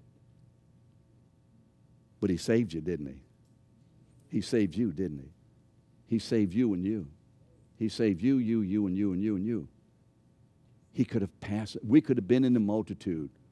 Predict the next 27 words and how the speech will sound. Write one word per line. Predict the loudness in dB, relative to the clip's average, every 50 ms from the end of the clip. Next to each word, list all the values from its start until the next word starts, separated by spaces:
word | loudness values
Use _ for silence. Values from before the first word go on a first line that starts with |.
| _ -20 _ -20 _ _ -20 -20 _ -20 -20 -20 -20 -20 -20 -20 _ -20 -20 _ _ -20 -20 -20 -20 -20 _ _ -14 -8
that | -8 -8
Jesus | -2 0 2 2 2 0 -4 -8 -10
is | -8 -6
already | -4 -4 -4 -2 -2 -2
down | -2 -2 -4 -2 -2 -4
the | -4
road, | -4 -6 -6 -6 -8 -8 -12 -14 -18 -20 -20 -20 _ _ -20 -20 -20 -20 -20 -20 -20 -20 -20 -20 -20 -20 _ _ _ -8
and | -6 -4 -4
there's | -4 -4 -4 -2
no | -2 -2 0
hope | 2 2 0 0 0
for | -4 -6 -6
eternity | -6 -6 -6 -8 -6 -6 -6 -8 -10 -12
for | -14 -16 -18 -18 -18 -18
us. | -18 -20 -20 -20 -20 _ -20 _ -20 -20 -20 _ -20 -20 _ -20 -20 -20 -20 -14 -14
Let's | -12 -12 -4 -2
remember | -2 2 2 4 4 4 4 2 0
this | 0 -4 -4 -6 -8 -14 -20 _ _ _ _ -20 _ _ _ -12 -8
with | -6 -6 -6
gratitude, | -8 -12 -10 -6 -2 -2 0 0 -2 -4 -6 -6 -6 -6 -8 -10 -14 -20 -20 -20 -20 -20 -20 _ -20 -20 -20 -20 _ _ -20 -20 _ -20 -14 _
and | -6 -4 -4
hopefully | -2 -2 -2 -2 0 0 0 2 2
it | 2 0 2
can | 0 0
begin | -2 0 0 0 2 2
to | 0
overcome | 0 0 0 0 -2 -4 -8 -8 -6 -4 -2 0 0 -2